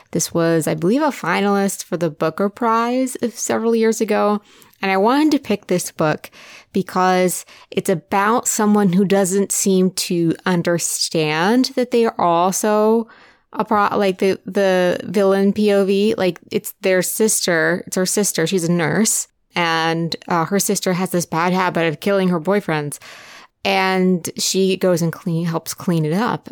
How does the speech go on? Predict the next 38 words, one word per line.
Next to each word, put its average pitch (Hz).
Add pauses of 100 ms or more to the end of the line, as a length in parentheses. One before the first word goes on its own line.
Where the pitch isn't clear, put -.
As 165
a 175
nurse, 160
she 165
understands, 185
like, 160
all 160
the -
things 165
you 175
have 160
to -
do 170
to 170
sterilize, 160
et -
cetera, 151
et 147
cetera. 175 (440)
But 185
she 277
always 202
views 165
her 160
sister -
as -
the 160
one 160
doing 165
the 147
bad 156
thing. 165 (240)
She -
kinda 254
denies 170
to 196
herself, 175
like, 160